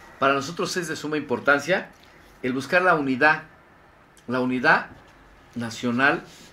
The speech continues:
de millones de pobres, de millones de ciudadanos que esperamos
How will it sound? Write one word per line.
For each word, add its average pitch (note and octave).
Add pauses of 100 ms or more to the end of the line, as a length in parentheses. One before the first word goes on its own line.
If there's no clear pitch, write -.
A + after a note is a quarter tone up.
(380)
de A#2
millones C#3+
de A#2
pobres, B2+
de A2+
millones C3+
de D3 (760)
ciudadanos D3+
que C3+
esperamos D#3+